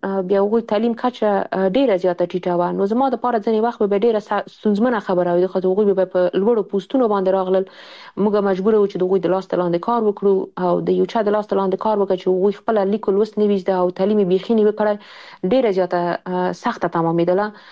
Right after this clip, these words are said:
نو زما په زړه کېږي، یو ځل یې زه ورغلمه، آه، زموږ سفیر صاحب به په هغې وخت کې ما وی چې سفیر صاحب ما وی، آه، زما باندې یو څوک پاس واکمن دی چې هغه ما خپله راځي ما ته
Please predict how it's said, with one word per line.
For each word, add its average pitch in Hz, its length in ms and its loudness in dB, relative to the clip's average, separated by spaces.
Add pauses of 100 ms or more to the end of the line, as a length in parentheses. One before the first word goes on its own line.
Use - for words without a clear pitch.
(240)
نو 202 100 2
زما 240 180 2
په 254 120 -2
زړه 226 220 -2
کېږي، 262 280 2
یو 233 80 4
ځل 214 180 0
یې 202 160 4
زه 208 120 2
ورغلمه، 202 460 -2 (220)
آه، 185 720 -2
زموږ 196 260 2
سفیر 196 240 -2
صاحب 214 240 0
به 190 80 2
په 180 140 -4
هغې 175 180 0
وخت 175 180 -6
کې 185 100 -4
ما 180 140 2
وی 170 140 4
چې 170 280 0
سفیر 196 220 -2
صاحب 214 200 0
ما 185 140 0
وی، 175 180 2 (200)
آه، 170 420 -6
زما 185 280 0
باندې 202 220 0
یو 180 260 2
څوک 226 300 0 (260)
پاس 220 260 -2
واکمن 220 380 0
دی 220 160 2
چې 208 120 -8
هغه 190 360 0
ما 185 200 0
خپله 208 420 -2 (380)
راځي 185 340 0
ما 208 60 0
ته 202 160 0